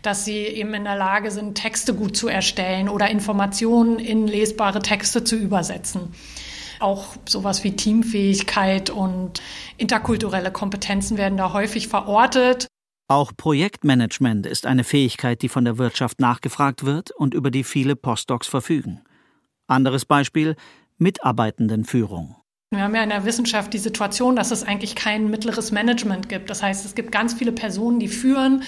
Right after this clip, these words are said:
Speaker 1: ohne dass ihnen das wirklich bewusst ist oder dass ihnen diese Kompetenzen bewusst sind.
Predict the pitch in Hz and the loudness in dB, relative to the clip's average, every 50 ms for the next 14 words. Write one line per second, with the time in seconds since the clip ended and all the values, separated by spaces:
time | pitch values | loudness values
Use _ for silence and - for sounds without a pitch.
0 | - - - - - - 233 233 254 247 254 240 240 214 214 220 - - - - | -10 -12 -14 -12 -4 0 4 4 4 4 4 4 2 0 0 0 -4 -6 -4 0
1 | 240 226 226 214 202 190 - 220 233 233 233 220 - - 220 190 202 233 254 247 | 0 2 2 2 0 0 0 -2 -2 -2 -2 -4 -2 -2 -2 0 2 2 2 2
2 | - - - - 190 180 185 - - - - - - - - - 233 208 196 214 | 0 -4 -6 -6 -6 -6 -6 -6 -8 -8 -10 -12 -14 -14 -8 -4 -2 0 0 0
3 | 208 - 254 233 202 196 196 196 220 214 - 220 208 208 208 - - 220 220 226 | 0 2 2 2 2 4 2 2 0 0 -2 -2 -2 -2 -2 -2 -2 0 0 0
4 | - 254 233 214 196 180 185 170 - - - - - 170 180 - - | 0 0 0 0 0 -2 -4 -4 -6 -6 -6 -8 -8 -8 -8 -10 -12